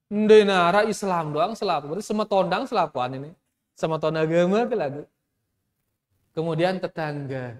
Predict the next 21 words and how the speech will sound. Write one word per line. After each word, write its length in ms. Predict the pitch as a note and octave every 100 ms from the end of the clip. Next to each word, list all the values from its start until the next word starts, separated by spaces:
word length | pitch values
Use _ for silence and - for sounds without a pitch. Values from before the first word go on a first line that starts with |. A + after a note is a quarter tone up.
| F3
Apalagi 640 | C4 D#4+ D4 D4 C#4 F4
terus 320 | E4+ D#4+ C#4
arak 240 | A3 A#3 A3
hubungan 560 | G#3+ G3 G3 F#3 F3
darah 400 | D#3+ D#3 G#3+ C4
malik. 380 | B3 B3+ C#4+ A#3+
Masya 400 | E3 D#3 C3+ -
Allah. 420 | C3 B2 A2+ G#2+ G#2+ A2
Maka 120 | -
luik 320 | G#3+ E3+ E3 F3
wah 140 | E3
ini. 180 | D#3 F3+ - _ _ _
Hak-hak 500 | D#3+ - - E3 - D3+
ini. 100 | D#3+ A#3 _ _ _ _ _ _ _ _ _ _ _ _ _
Semeton 800 | _ - C#3+ C3+ C3+ E3 F3 D#3+
berarti 400 | D3+ C#3+ C3+ D3
oleh 140 | C#3 C3+
karenanya 480 | C3+ C#3 D3 E3 D#3
hati-hati 720 | D#3 D#3+ D3+ G#3+ A3+ A#3+ G#3
jaga 400 | E3 E3+ F#3 -
hak-hak 400 | E3 D3+ - D3